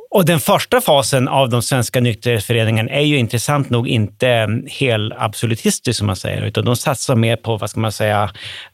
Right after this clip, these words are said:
de, de propagerar ju framförallt då för måttlighet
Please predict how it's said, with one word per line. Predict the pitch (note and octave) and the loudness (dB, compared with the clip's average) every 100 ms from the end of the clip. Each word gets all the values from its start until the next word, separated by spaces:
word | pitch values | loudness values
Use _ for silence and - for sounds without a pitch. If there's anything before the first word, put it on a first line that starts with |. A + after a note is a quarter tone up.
| - | -8
de, | C#3 C#3+ C#3 - | 0 0 0 0
de | D3 C#3+ D3+ - | 2 4 2 0
propagerar | C3+ C3+ C3+ C#3 C3+ | -2 0 2 4 4
ju | B2 | 4
framförallt | A#2 A#2+ B2 A2+ | 2 0 0 0
då | A2+ | -2
för | - A2+ - D#3 D#3+ | 0 -2 -2 -4 2
måttlighet | D3+ C#3 - A#2+ A2+ F#3 C3 - - - | 2 2 -2 0 2 2 0 -4 -12 -12